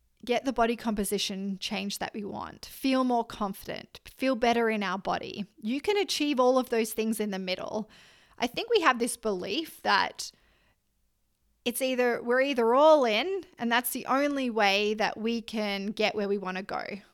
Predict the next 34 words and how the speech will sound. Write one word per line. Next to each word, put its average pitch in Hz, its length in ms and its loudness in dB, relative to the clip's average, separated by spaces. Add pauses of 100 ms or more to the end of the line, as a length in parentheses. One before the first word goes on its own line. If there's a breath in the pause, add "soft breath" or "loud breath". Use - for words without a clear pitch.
Like, - 400 -8
for 214 100 -6
some 311 360 2
reason, 240 260 -2
we 214 140 -2
believe 202 540 -2
that 190 140 0
if 202 160 -6
we're 208 120 0
in 269 180 2
the 233 80 -2
middle 220 540 -2 (520 loud breath)
and 202 680 -2
we're 208 200 -6
only 285 320 0
doing 226 440 -2
one 226 200 2
or 226 80 0
two 214 280 -4
things, 302 580 -6
that - 220 -2
we'll 208 240 0
never 208 440 0
get 180 360 -4
there. - 280 -8 (1400 loud breath)
I 233 220 8
was 226 320 4
also 247 400 2
on 220 80 0
a 220 60 -4
call 214 280 -4
with 214 140 -4
a 214 60 0
warrior, 202 680 0